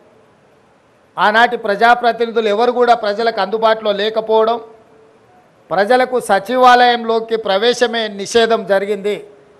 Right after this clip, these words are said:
అదేవిధంగా తెలంగాణ తల్లి విగ్రహం పది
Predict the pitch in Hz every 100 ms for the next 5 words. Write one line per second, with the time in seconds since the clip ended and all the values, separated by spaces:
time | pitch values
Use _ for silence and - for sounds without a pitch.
0 | _ _ _ _ _ _ _ _ _ 156
1 | 190 247 240 226 233 233 226 196 226 240
2 | 240 233 226 202 226 240 202 175 240 254
3 | 247 226 214